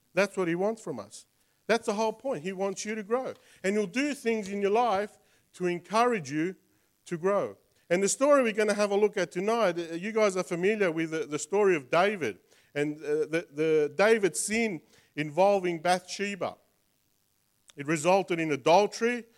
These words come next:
it resulted in murder, and I believe it was one of the worst times in David's life. These were dark pages in, in his record. But I believe, church, that they were preserved that you and I, that we may learn something, amen?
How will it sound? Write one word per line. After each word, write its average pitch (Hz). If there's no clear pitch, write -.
it 139
resulted 165
in 139
murder, 202
and 175
I 160
believe 175
it 170
was 156
one 254
of 226
the 208
worst 247
times 233
in 180
David's 202
life. 233
These 196
were 190
dark 226
pages 202
in, 156
in 190
his 185
record. 180
But 180
I 180
believe, 202
church, 202
that 180
they 185
were 170
preserved 185
that 175
you 226
and 202
I, 240
that 196
we 254
may 254
learn 269
something, 135
amen? 143